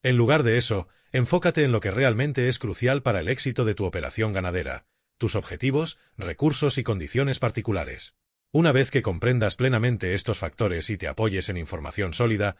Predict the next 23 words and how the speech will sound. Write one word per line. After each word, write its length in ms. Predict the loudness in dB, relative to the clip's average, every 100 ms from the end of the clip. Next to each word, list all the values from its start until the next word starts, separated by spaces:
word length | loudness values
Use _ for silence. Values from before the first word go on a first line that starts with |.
| _ _ 0
podrás 300 | 2 4 2
tomar 260 | 2 2
decisiones 540 | 0 -2 0 0 0 -2
estratégicas 680 | -6 -4 -4 -4 -4 -4 0
que 120 | 0
maximicen 580 | 0 -2 -4 -4 -4 -2
tus 160 | 0
resultados. 680 | 0 0 -2 -2 -6 -12 -16 _ _ _ _
La 160 | -2 0
clave 300 | 2 2 4
para 220 | 2 2
un 100 | 0
futuro 360 | 0 2 2 4
próspero 440 | 2 0 2 2
en 80 | 2
la 80 | 0
ganadería 480 | 0 -2 -2 0 0
reside 420 | -2 -2 0 2
en 80 | 0
la 100 | -2
combinación 580 | -2 -4 -6 -2 -2
de 80 | 0
conocimiento, 680 | -4 -8 -4 -4 -2 -4